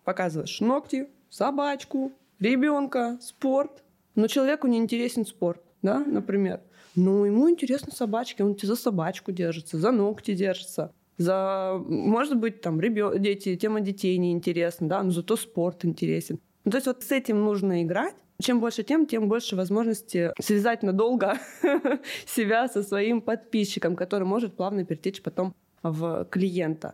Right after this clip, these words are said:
По сути, мы же, э, тоже, если вернуться к покупательской способности нашей, мы сейчас покупаем на доверии. И ты не будешь у первого мастера, который тебе попадётся, ты не пойдёшь к нему на ногти. Да, тебе всё равно нужно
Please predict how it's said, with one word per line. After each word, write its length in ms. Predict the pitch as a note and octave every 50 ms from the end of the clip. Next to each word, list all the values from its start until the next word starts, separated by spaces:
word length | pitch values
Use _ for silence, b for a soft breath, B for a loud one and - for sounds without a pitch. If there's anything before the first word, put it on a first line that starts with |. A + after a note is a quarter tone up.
| _ _ _
По 60 | - F#3
сути, 200 | - A#3 - A#3
мы 180 | A3 A3 A3+ G#3+
же, 320 | G3+ G#3+ G#3+ G3+ G3 G3 - -
э, 140 | - F#3+ G3
тоже, 280 | F#3+ - G#3 G3 G3 F#3 F3+ F3 F3+
если 260 | F3+ F3+ - - F#3
вернуться 640 | F3+ F3 F3 F3 F#3 F3+ F3+ G3 G3 G3 G3 G3 F#3
к 60 | F3 -
покупательской 560 | - F3+ - F3+ - F#3 F3 - - - F#3
способности 580 | F3 - - F3+ - C#4 F#4 G4+ D#4+ - - A3
нашей, 380 | G3 F3+ F#3 - - D#3+ D#3+ - _ _ _ -
мы 180 | - G3 A#3+
сейчас 300 | B3+ - A#3 - A3+ -
покупаем 520 | - - G3 - F3+ F3 G#3+ A3+ B3 A#3 G#3+
на 100 | G3 G3
доверии. 640 | F#3 G3+ F#3+ F#3+ G#3+ A#3 B3+ B3 G#3+ D#3+ C#3+ - D3+ - _ _ _ _ _ _ -
И 640 | - F3+ F3+ F3 F#3 F#3 F3+ F3+ F3 F3 E3+ D#3+ D#3 - -
ты 100 | A#3 G#3
не 140 | G3 G3+ G#3+
будешь 360 | G#3 B3 A#3 A3 G#3+ - -
у 180 | G3 F#3 F#3 F3+
первого 560 | F#3 G#3+ G#3 F#3 F#3 F3 D#3+ D#3+ D#3+ D#3 D#3 -
мастера, 380 | F#3 G#3 B3+ F4+ - - B3+ A#3
который 300 | - G#3 G3+ G#3 F#3+ F3+
тебе 180 | F#3 F3+ F#3+ F#3+
попадётся, 540 | F#3 - _ - G#3 G3 G3 F#3 F#3 - -
ты 80 | G3
не 100 | G#3+ A3
пойдёшь 320 | G#3+ G3+ G3 G3 F#3 F#3 -
к 80 | - F3+
нему 140 | E3 D#3+
на 100 | D#3+ E3
ногти. 400 | D#3+ D#3+ D3+ D3 - - - - - _ _ _ _ -
Да, 160 | F#3 F#3 A3 C4+
тебе 260 | - - F3+ F#3+ A#3
всё 160 | A#3 - G#3
равно 200 | F3+ G3+ A3 A#3
нужно 360 | A3 G#3+ G#3+ F#3+ G3+ F3+ E3